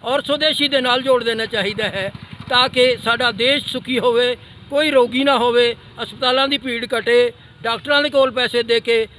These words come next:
ਆਪਣੇ ਆਪ ਨੂੰ ਬਰਬਾਦ ਨਾ ਕਰੀਏ। ਅਸੀਂ ਸੇਵਾ 'ਚ ਪੈਸਾ ਲਗਾਈਏ, ਪੜ੍ਹਾਈ 'ਚ ਪੈਸਾ ਲਗਾਈਏ। ਇਹਨਾਂ ਸ਼ਬਦਾਂ ਦੇ ਨਾਲ ਮੈਂ ਅੱਜ ਦੇ ਦਿਨ ਦੀ ਸਭ ਨੂੰ ਵਧਾਈ ਵੀ ਦਿੰਦਾ ਹਾਂ ਔਰ ਸਾਰਿਆਂ ਨੂੰ ਬੇਨਤੀ ਕਰਦਾ ਹਾਂ ਕਿ ਨਿਰੋਗੀ ਬਣੋ,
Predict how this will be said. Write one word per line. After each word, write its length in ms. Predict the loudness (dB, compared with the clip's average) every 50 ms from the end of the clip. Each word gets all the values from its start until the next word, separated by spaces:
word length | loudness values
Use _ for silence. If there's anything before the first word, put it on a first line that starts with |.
| -18 -18
ਆਪਣੇ 220 | -14 -8 -4 -2 -2
ਆਪ 120 | -2 -2
ਨੂੰ 120 | -4 -4
ਬਰਬਾਦ 320 | -4 -2 -2 -2 -2 -4 -2
ਨਾ 160 | -4 -6 -4
ਕਰੀਏ। 400 | -4 -6 -6 -4 -4 -4 -4 -4 -8 -16 -20 -20 -16 -14 -12
ਅਸੀਂ 320 | -8 -6 -4 -4 -4 -6 -8 -12 -20 -20 -20 -20 -10 -4
ਸੇਵਾ 240 | 0 0 2 2 0
'ਚ 80 | 0 -2
ਪੈਸਾ 300 | -4 -4 -2 -2 -4 -4
ਲਗਾਈਏ, 380 | -4 -4 -4 -4 -2 -2 -4
ਪੜ੍ਹਾਈ 280 | -4 -2 -2 -2 -2 -2
'ਚ 60 | -4
ਪੈਸਾ 300 | -4 -6 -6 -4 -4 -6
ਲਗਾਈਏ। 460 | -6 -6 -6 -6 -6 -6 -6 -8 -8 -10 -16 -20 -20 -20 -20 -18 -8 -4
ਇਹਨਾਂ 260 | -2 0 0 0 0
ਸ਼ਬਦਾਂ 360 | -2 -4 -6 -6 -4 -6 -4
ਦੇ 100 | -4 -4
ਨਾਲ 380 | -4 -2 -2 -2 -2 -2 -4 -10 -16 -20 -20 -12 -10
ਮੈਂ 120 | -8 -6 -4 -2 -2
ਅੱਜ 120 | -2 -4
ਦੇ 180 | -2 -2 -2 -2
ਦਿਨ 220 | -2 -4 -6 -6
ਦੀ 120 | -8 -10
ਸਭ 240 | -6 -4 -2 -2 -2 -4
ਨੂੰ 120 | -6 -6
ਵਧਾਈ 280 | -6 -4 -4 -6 -6 -8
ਵੀ 80 | -6
ਦਿੰਦਾ 320 | -6 -6 -2 0 -2 -2 -2
ਹਾਂ 200 | -2 -6 -8 -8 -12 -20 -20 -20 -20 -20 -10 -4
ਔਰ 120 | -2 -2 0
ਸਾਰਿਆਂ 300 | 0 0 2 2 2 0
ਨੂੰ 120 | 0 0
ਬੇਨਤੀ 300 | 0 0 0 0 -4 -4
ਕਰਦਾ 280 | -4 -4 -4 -4 -4 -4
ਹਾਂ 240 | -4 -4 -6 -6 -10 -14 -20 -14 -10
ਕਿ 280 | -6 -4 -4 -4 -6 -10 -18 -20 -20 -20 -20 -20 -20 -20 -20 -20 -20 -16 -10
ਨਿਰੋਗੀ 440 | -4 0 2 2 2 2 2 2 2
ਬਣੋ, 420 | 2 2 2 0 0 -2 -4